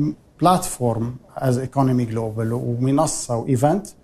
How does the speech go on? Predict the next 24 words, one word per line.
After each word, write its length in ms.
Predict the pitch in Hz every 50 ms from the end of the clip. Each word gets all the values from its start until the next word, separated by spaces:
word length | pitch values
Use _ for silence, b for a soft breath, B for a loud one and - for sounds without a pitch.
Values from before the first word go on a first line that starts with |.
| b b b b b b b _
آه، 360 | 165 139 123 120 120 120 123 127
ليجمع 580 | 123 127 131 139 165 185 - 160 156 147 127
القارات 460 | 135 127 - 131 123 127 131 123 -
مع 140 | 127 117 110
بعضها، 260 | 104 104 101 101 113
لأن 180 | 110 - 110 127
نحن 180 | 143 - - 147
الهدف 340 | 139 127 147 160 147 127
تبعنا 380 | - - 127 120 135 127 123 127
هو، 200 | 113 120 131 123 120 117 117 117 - - -
آه، 300 | 127 120 117 117 117 123
كمان 340 | 123 - 123 120 123 123 123
يكون 300 | 120 113 120 143 135 123
عنا، 380 | 120 127 123 123 120 120 127 123 b b b b b b _ -
آه، 800 | 123 120 117 113 113 117 117 - 120 120 117 120 117 120 123 120
المنصات 680 | 120 120 117 127 127 131 123 - - - 135 127 123 120
بكل 600 | 110 117 117 117 113 113 120 117 - 170 175 185
القارات، 520 | 160 131 - - 120 117 117 120 120 120
بأفريقيا 600 | 120 120 120 120 110 - - 123 131 139 127 120 120
وأمريكا 520 | 117 - 117 117 127 127 120 113 - 120
وأوروبا 500 | 117 120 120 117 120 123 120 - - 120
ولاتين 340 | 117 113 120 123 - 127 120
أمريكا 400 | - 117 120 120 120 117 - 113
وآسيا، 520 | 113 - - 143 139 139 139 156 156 185